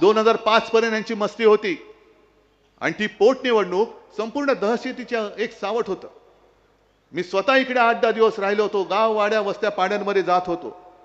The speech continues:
आणि तिथली सगळी कोकणवासी म्हणजे तुमच्यापैकीच काही लोक, मला आजही आठवतंय, मी गाडीत बसल्यानंतर धावत आले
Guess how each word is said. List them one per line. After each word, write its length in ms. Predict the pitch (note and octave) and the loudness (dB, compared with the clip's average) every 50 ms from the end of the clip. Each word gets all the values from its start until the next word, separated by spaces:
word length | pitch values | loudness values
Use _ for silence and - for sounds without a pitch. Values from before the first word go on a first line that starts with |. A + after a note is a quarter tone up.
| _ _ _ _ _ _ _ _ _ _ _ - | _ _ _ _ _ _ _ _ _ _ _ -10
आणि 140 | - D#3 F3 E3 | -10 -8 -8 -8
तिथली 240 | G3 F#3+ - G#3+ G#3+ | -10 -8 -8 -8 -4
सगळी 240 | - G#3 G3 G3+ G3+ | -2 -2 -2 0 -2
कोकणवासी 540 | - G3 F3+ - G#3 G3 G3 F#3+ F#3 G3+ | -2 -2 -2 -2 -2 -2 0 -2 -2 -2
म्हणजे 220 | F#3+ F#3+ F#3+ F3+ F#3 | -2 -2 -2 -4 -4
तुमच्यापैकीच 640 | F#3 E3+ E3+ A#3 G3+ G3+ G3 F#3 - F#3+ E3+ - | -6 -6 -4 -4 -2 -2 -4 -4 -4 -6 -8 -6
काही 220 | - F3 F3 F#3+ F#3 | -4 -4 -2 0 0
लोक, 220 | F3+ E3+ - D#3 B2 A2+ - - - - _ _ _ _ _ _ _ _ _ _ _ _ | -2 -2 -4 -6 -8 -8 -10 -14 -20 -20 _ _ _ _ _ _ _ _ _ _ _ _
मला 300 | B2+ C3+ D#3+ F3 E3 D#3+ | -6 -2 0 2 2 2
आजही 240 | E3 D#3+ F#3+ B3 B3+ | 2 2 0 2 2
आठवतंय, 480 | A3+ F#3 - E3 D#3 - C3+ A#2 A#2+ - - - - - _ _ _ _ _ _ _ | 0 0 0 -2 -4 -4 -6 -8 -8 -12 -18 -20 -20 -20 _ _ _ _ _ _ _
मी 120 | - D#3+ | -4 -2
गाडीत 320 | E3+ D#3+ D3+ D#3 F3+ A3+ A3+ | 2 4 4 4 4 0 -2
बसल्यानंतर 560 | F3+ G#3 G3 - G3+ G#3 G3+ G3 - G#3 G3+ F#3 - - - - - - G#2+ | -2 -2 -2 -2 -4 -4 -6 -4 -4 -4 -4 -4 -6 -10 -20 -20 -20 -20 -12
धावत 320 | A2 B2 E3 G#3 A3+ G#3+ | -6 -2 0 2 2 2
आले 260 | G3+ E3 D3 C3+ C#3 | 0 -2 -2 -4 -8